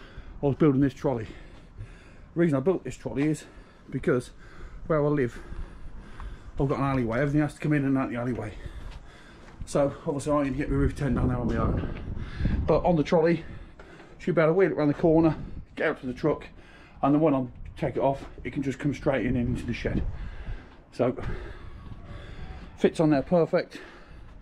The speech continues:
nice and easy, nice and manageable. I can wheel it straight in and out. Cost me twelve quid for the casters, the rest was just a bit of scrap steel I had lying about. But I think it'll work perfect.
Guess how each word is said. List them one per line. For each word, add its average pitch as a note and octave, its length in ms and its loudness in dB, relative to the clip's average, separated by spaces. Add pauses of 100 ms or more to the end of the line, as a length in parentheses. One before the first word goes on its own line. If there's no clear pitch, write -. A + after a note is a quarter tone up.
(520)
nice F3 220 4
and D3+ 80 4
easy, D3 240 6
nice D#3 260 2
and C3 100 2
manageable. C3 480 2 (720)
I B2+ 60 0
can C3 140 2
wheel C3+ 180 6
it C3 100 2
straight B2 260 0
in A#2+ 100 2
and A#2+ 100 2
out. G2 180 -2 (1800)
Cost - 220 -2
me C3+ 60 -2
twelve C#3+ 360 2
quid C#3 200 0
for - 80 -14
the B2+ 60 -2
casters, C3 640 -2
the B2+ 100 -4
rest B2+ 280 -2
was B2 100 -10
just A2 120 -10
a - 20 -4
bit C3 100 0
of C#3+ 60 -8
scrap - 280 -6
steel B2 260 -2
I B2 40 0
had A#2+ 100 -4
lying A#2+ 220 -2
about. A2+ 300 -8 (720)
But - 180 0 (120)
I - 560 -16
think D3+ 180 2
it'll D#3+ 140 2
work D3 180 2
perfect. E3 540 -2